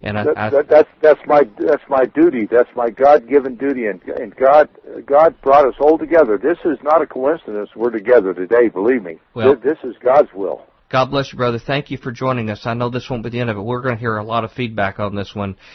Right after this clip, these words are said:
Speaker 1: but, uh, Godspeed on your continuing mission with, uh, every day that the Lord gives you.
Speaker 2: Okay, I appreciate it. And if you, if, and if you want, put my book up on your website.
Speaker 1: Okay, we'll have the link there.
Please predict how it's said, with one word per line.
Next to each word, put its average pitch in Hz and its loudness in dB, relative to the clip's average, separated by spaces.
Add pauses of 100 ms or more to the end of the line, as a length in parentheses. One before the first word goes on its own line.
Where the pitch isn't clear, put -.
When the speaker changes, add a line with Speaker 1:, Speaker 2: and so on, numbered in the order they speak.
(200)
Speaker 1:
but, 110 -2 (100)
uh, 101 -4
Godspeed 123 -2
on 117 -4
your 113 -6
continuing 120 -6
mission 123 -6
with, 104 -10
uh, 117 -2
every 117 -6
day 120 -6
that 113 -10
the 113 -10
Lord 110 -6
gives 95 -8
you. 85 -16 (220)
Speaker 2:
Okay, 156 4
I 139 10
appreciate 165 2
it. 180 2
And 156 0
if 120 -14
you, 156 -4
if, 139 0
and 160 -6
if - -10
you 139 -4
want, 151 2
put 165 0
my 143 2
book 151 2
up 156 -4
on 156 -2
your 156 -4
website. 98 0 (240)
Speaker 1:
Okay, 110 -4
we'll 131 -2
have 139 0
the 135 -2
link 135 -6
there. 135 -4